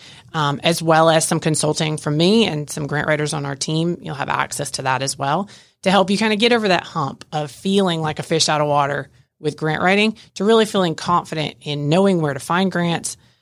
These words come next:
how to cultivate those relationships, 'cause that's a huge step in the process that nonprofits that are,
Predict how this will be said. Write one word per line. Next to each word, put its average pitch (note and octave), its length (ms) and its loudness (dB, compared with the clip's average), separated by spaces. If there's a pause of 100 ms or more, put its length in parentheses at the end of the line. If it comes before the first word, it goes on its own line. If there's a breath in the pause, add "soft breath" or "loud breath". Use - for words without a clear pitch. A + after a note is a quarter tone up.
(160)
how D3 300 -2
to C#3+ 440 -2
cultivate F#3 520 0
those F#3 180 2
relationships, F3+ 520 0
'cause - 220 -6
that's D3 240 -2
a D#3 60 -6
huge E3 460 -2
step F3 300 0
in E3+ 60 -2
the D#3+ 80 0
process E3 480 0
that - 160 -2
nonprofits D#3 640 -2 (420 loud breath)
that D3 140 0
are, C#3+ 140 0